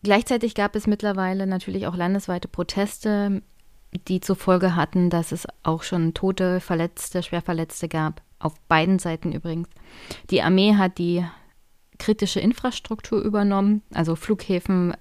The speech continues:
Wasserversorgung und auch etwaige Energieproduktionsstätten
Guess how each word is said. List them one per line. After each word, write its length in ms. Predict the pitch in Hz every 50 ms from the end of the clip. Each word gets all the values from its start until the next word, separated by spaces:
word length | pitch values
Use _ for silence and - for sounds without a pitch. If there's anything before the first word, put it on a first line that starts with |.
| - -
Wasserversorgung 1300 | - 151 170 180 - 202 180 175 170 170 - - 170 165 165 160 160 160 160 165 160 160 160 156 160 -
und 380 | - - 151 151 151 156 - -
auch 380 | 147 143 143 147 151 - - - - - - - - - - - -
etwaige 420 | - 156 - - 160 151 151 156 156
Energieproduktionsstätten 1400 | 156 156 156 151 151 - - 185 185 - - - 165 156 - - - 156 165 160 - - 165 156 - 156 156